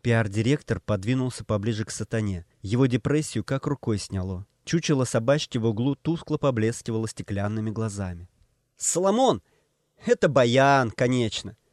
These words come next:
кивнул он, дрожа от возбуждения. Но ведь и правда, что представляло из себя тогдашнее библейское общество? Какие нравы царили среди местных жителей? Взять хотя бы Содом,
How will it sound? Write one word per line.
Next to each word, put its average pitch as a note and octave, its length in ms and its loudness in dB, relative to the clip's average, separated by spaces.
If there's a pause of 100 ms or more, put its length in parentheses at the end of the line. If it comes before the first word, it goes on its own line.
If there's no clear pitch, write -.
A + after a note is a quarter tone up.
(100)
кивнул C3+ 380 -2
он, C#3 160 -4
дрожа A2 480 -4
от - 140 -10
возбуждения. G2+ 760 -6 (260)
Но F#3 100 6
ведь G#3 160 2
и G3 40 0
правда, D3 460 2
что - 240 -2
представляло G#3 640 2
из F#3+ 100 2
себя F3 220 2
тогдашнее D3+ 500 2
библейское C#3+ 540 2
общество? G#2+ 640 -2 (160)
Какие F#3 320 4
нравы D#3+ 360 4
царили D#3+ 380 4
среди D3 300 0
местных C#3 420 2
жителей? A#2 560 -4 (300)
Взять A#3 260 2
хотя F3+ 240 2
бы E3 80 2
Содом, A#2+ 500 -2